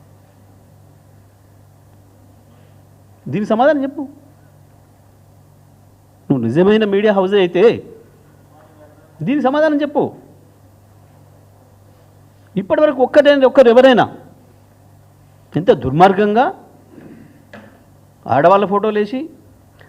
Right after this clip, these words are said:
కేసీఆర్ ఫోటో, కేటీఆర్ ఫోటో వేసి, నేను, నేను దిగజారట్లేను కానీ మా వాళ్ళు చాలామంది అంటున్నారు, వాళ్ళ దగ్గరతో వీళ్ళ దగ్గర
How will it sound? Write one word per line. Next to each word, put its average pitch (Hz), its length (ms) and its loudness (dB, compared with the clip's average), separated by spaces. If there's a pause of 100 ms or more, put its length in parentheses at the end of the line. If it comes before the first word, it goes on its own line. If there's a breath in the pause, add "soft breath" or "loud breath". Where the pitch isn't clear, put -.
(1300 soft breath)
కేసీఆర్ 185 440 2
ఫోటో, 214 160 -2 (100)
కేటీఆర్ 185 360 -2
ఫోటో 220 240 -2
వేసి, 233 200 -4 (1300 soft breath)
నేను, 208 220 2
నేను 202 180 0
దిగజారట్లేను 220 600 2
కానీ 269 200 0 (1800)
మా 160 120 2
వాళ్ళు 240 180 4
చాలామంది 254 320 2
అంటున్నారు, 190 320 -2 (1400 soft breath)
వాళ్ళ 196 180 4
దగ్గరతో 262 260 6
వీళ్ళ 254 160 4
దగ్గర 254 140 6